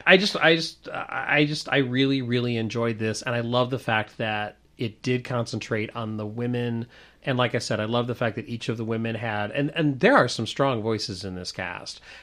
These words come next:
And again, some of the ballads and the songs that the women have revealing their purpose and their desires, really strong moments. And I, I really enjoyed this musical a lot.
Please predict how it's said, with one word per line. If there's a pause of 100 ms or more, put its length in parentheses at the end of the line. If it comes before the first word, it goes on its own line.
And
again,
some
of
the
ballads
and
the
songs
that
the
women
have (340)
revealing
their
purpose
and
their
desires, (540)
really
strong
moments.
And
I,
I
really
enjoyed
this
musical
a
lot.